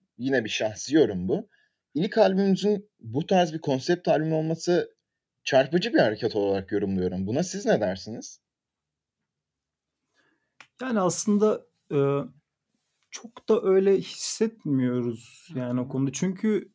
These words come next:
Speaker 2: e, yani tabii ki de bu bir tercih aslında. E,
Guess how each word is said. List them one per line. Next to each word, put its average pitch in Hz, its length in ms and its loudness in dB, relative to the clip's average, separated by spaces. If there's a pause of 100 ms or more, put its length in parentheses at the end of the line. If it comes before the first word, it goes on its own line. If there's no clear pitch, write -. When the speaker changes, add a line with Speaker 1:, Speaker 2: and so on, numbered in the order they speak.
(140)
Speaker 2:
e, 139 180 2 (640)
yani 139 220 2 (800)
tabii 233 180 0
ki 180 140 0
de 160 100 4
bu 175 140 4
bir 196 320 0
tercih 175 400 6
aslında. 127 680 0 (180)
E, - 20 -2